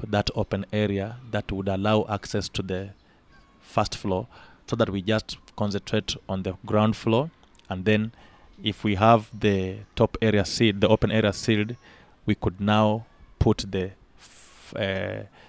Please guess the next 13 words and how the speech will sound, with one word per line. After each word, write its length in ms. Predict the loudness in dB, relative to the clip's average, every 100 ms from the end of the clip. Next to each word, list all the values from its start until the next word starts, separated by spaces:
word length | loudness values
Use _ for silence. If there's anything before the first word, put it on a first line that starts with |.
| _
second 500 | -2 0 0 -2 -4
floor 320 | -2 -2 -2 -6
on 180 | -12 -2
that 220 | -2 -2 -8 _ -20 -18 -14
slab 500 | -8 -2 0 -2 -8 -10
and 160 | -6 -2
just 280 | -2 -2
do 240 | 0 0 0 -8 -8
ground 260 | 0 0 0
floor 220 | 2 0
and 140 | 0 -4
first 300 | -4 -2 -6
floor. 280 | -6 -8